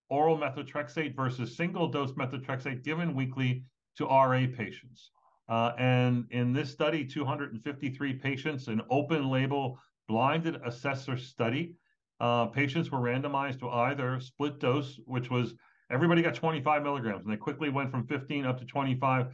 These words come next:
but you either got twenty-five once a week, uh, and e-, everyone's on folate, or, uh, fifteen in the morning and ten on the same day once a week as your split dose regimen. Why are we doing this? We certainly know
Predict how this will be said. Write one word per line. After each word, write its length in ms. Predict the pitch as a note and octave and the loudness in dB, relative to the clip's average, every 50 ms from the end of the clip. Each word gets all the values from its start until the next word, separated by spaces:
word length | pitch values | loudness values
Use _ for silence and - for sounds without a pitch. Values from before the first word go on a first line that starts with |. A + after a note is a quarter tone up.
| - - _ _ _ _ - | -10 -18 _ _ _ _ -2
but 120 | - B2 A2+ | -2 0 2
you 140 | B2+ B2+ C3 | 2 0 0
either 340 | C3 C#3 D3+ F3 F3 E3+ D#3+ | 2 0 0 2 2 2 2
got 200 | C3 C#3 C3+ B2+ | 2 0 -2 -2
twenty-five 580 | - - D3 D3 D#3+ D#3+ C3+ D#3 D#3+ D#3+ D3+ C3+ | -4 -4 -4 -2 -2 0 0 2 2 2 2 0
once 240 | D3 D#3 D3+ C3 D#3 | -2 -4 -4 -4 -4
a 60 | D#3 | -4
week, 320 | D3 D3+ E3+ E3+ F3 - - _ _ _ _ _ _ _ _ - | -2 -4 -4 -6 -8 -12 -20 _ _ _ _ _ _ _ _ -2
uh, 300 | B2 B2+ B2+ B2 B2 B2 - | 0 2 2 2 2 0 -2
and 100 | A2+ A#2 | -2 -2
e-, 160 | A#2+ B2+ B2+ A#2+ | -2 -2 -2 -2
everyone's 360 | A#2 A#2 B2+ B2+ B2+ B2+ B2 | -2 0 0 2 2 2 2
on 160 | B2 B2 B2+ | 0 0 -2
folate, 320 | - A#2+ A2+ G#2+ G#2+ A#2 - - _ _ _ _ _ - | -2 0 0 0 -2 -4 -6 -10 _ _ _ _ _ 0
or, 520 | D#3+ D#3+ E3+ D#3+ C#3+ C#3+ D3 D3+ A#2+ - - _ _ _ - | 4 6 6 6 6 6 4 2 0 -4 -10 _ _ _ -4
uh, 160 | B2 B2+ C3 | -2 0 0
fifteen 460 | B2 C3 - E3+ E3 E3+ - E3+ E3 D#3+ | 0 0 0 0 0 2 2 2 2 2
in 60 | D#3 | 0
the 40 | D3+ | -4
morning 320 | D3 D3 D3 D3 C#3+ C3+ | -2 -2 -2 0 0 -2
and 140 | C3 B2+ B2+ | -2 -4 -4
ten 400 | - - G#3 G3+ C#3+ A2+ F#2 - - _ _ _ _ _ _ _ - | -4 -4 -2 -2 -2 -4 -6 -8 -14 _ _ _ _ _ _ _ -6
on 120 | A#2+ A#2+ | -4 -4
the 60 | B2 B2 | -4 -2
same 360 | - - D3 C#3+ C#3+ C#3 C3 | -2 0 0 0 0 0 0
day 300 | C3+ D#3+ F3+ E3+ B2+ B2 B2 | 0 2 2 0 0 -2 -2
once 260 | A#2 A2+ A2+ G#2+ - | -2 -2 -2 -2 -2
a 80 | - A2 | -4 -2
week 300 | G#2 G#2 G#2+ A2 - - | -2 0 -2 -2 -2 -2
as 160 | B2 A#2+ A2+ | -2 -2 -2
your 80 | A#2 A2+ | -2 -4
split 380 | G#2+ - - - C#3 B2+ B2+ - | -6 -6 -6 -4 -4 -2 -2 0
dose 260 | B2+ A#2 A2+ - - | 0 0 0 0 0
regimen. 380 | B2 A#2 A2 - F#2+ E2+ E2+ - - _ _ _ _ _ - | -2 -2 -2 -4 -6 -8 -8 -10 -12 _ _ _ _ _ -2
Why 280 | A2 A2 B2 C3 C3+ D3+ | 2 4 4 6 6 4
are 80 | D3+ | 4
we 120 | D#3 D#3 C#3+ | 2 0 0
doing 360 | B2+ E3 E3 D#3+ C#3+ B2+ G#2+ | 2 2 4 4 4 2 0
this? 240 | F#2 E2+ D#2+ - - - - _ - | -2 -4 -8 -14 -20 -20 -20 _ -4
We 200 | A#2 B2 B2+ C3 | 2 4 4 4
certainly 480 | B2+ C3+ D3 E3+ E3+ F3 F3 F3 E3 | 4 2 0 0 0 -2 -2 -2 0
know 380 | D3 C#3+ C3+ A#2 G2+ G2 F#2+ | 0 0 2 0 0 0 -4